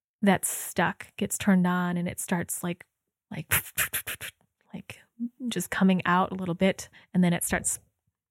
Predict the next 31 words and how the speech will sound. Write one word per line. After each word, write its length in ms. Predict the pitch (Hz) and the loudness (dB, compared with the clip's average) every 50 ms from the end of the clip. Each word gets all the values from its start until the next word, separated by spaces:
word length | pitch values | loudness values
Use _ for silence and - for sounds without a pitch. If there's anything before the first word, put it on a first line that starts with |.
| - 190 | -8 -6
uh, 180 | 185 160 156 | -6 -6 -6
spurting 540 | 196 - - - - 196 190 175 170 170 165 | -6 -8 -8 -4 0 0 0 2 0 0 -2
open. 520 | 180 180 180 - 175 147 147 143 170 190 - _ _ _ _ - - - - _ _ | -4 -4 -6 -6 -8 -8 -6 -6 -8 -8 -8 _ _ _ _ -20 -20 -20 -20 _ _
It's 200 | - 202 - - | -4 -2 2 4
like 180 | 254 247 240 - | 4 2 4 4
that. 380 | - 214 214 196 170 170 - _ _ | 4 6 6 6 6 4 -2 _ _
It's 140 | - - - | -12 -8 -6
like 100 | 208 202 | -4 -4
the 140 | - - - | -4 0 2
energy 280 | 214 214 220 220 214 196 | 4 4 4 4 2 0
that's 220 | 190 190 170 - | -2 -2 -4 -6
blocked 380 | - - 196 180 180 - - - | -6 -4 -2 -2 -2 -4 -6 -6
there 120 | 175 170 | -4 -4
in 100 | 160 175 | -2 -4
the 40 | 175 | -4
body 480 | 165 - 180 180 175 175 170 160 175 - | -4 -4 -4 -4 -4 -6 -6 -8 -8 -8
is 120 | 190 - | -8 -8
trying 220 | - - 196 185 180 | -4 -2 0 0 2
to 60 | 170 | 2
make 280 | 170 165 170 170 - | 0 0 -2 -4 -6
its 180 | - 190 - - | -8 -12 -10 -8
way 160 | - 165 - - | -8 -8 -8 -6
out. 440 | 175 175 156 151 - - - - - _ - - - - _ _ _ _ _ _ _ - - _ _ - | -6 -4 -4 -4 -4 -6 -10 -12 -14 _ -20 -20 -20 -20 _ _ _ _ _ _ _ -20 -20 _ _ 0
And 640 | 190 185 180 175 175 170 170 170 175 175 180 - - - _ _ _ _ _ _ _ _ _ | 2 4 4 4 2 0 -2 -2 -4 -6 -6 -8 -10 -16 _ _ _ _ _ _ _ _ _
that's 440 | 226 220 214 208 - - - - - _ | 0 0 0 0 0 -4 -6 -6 -8 _
what 280 | 233 214 208 185 180 | 0 4 4 4 4
the 80 | - 175 | 2 0
feeling 400 | - - 208 196 196 190 180 170 | 2 4 6 6 6 6 4 2
was 200 | 170 156 160 - | 2 0 0 -2
in 120 | - 147 | -4 -4
my 360 | 156 165 170 160 170 190 202 | -6 -6 -8 -8 -8 -8 -10